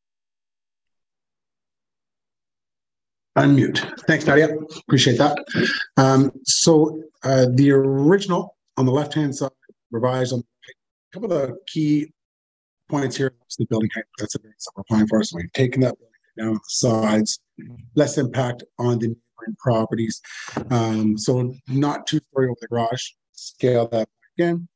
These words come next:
And then also on the far side, we've, we've tucked it in. So the height of the sec-, or the space of the second story is dramatically decreased, as well as the height was taken down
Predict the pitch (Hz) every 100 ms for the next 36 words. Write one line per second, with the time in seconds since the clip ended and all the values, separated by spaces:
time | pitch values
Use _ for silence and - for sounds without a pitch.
0 | _ _ _ _ 147 143 131 123 - 120
1 | 113 110 110 113 104 104 101 107 107 -
2 | 110 110 98 98 123 113 113 110 - 160
3 | 160 - _ - 123 127 - 147 123 131
4 | 117 113 - 208 220 190 135 135 123 113
5 | 120 - _ - 113 110 - - - _
6 | _ 147 208 214 220 220 214 - _ _
7 | _ _ _ - 165 139 127 143 160 151
8 | 135 127 113 113 131 120 - _ 139 120
9 | 113 110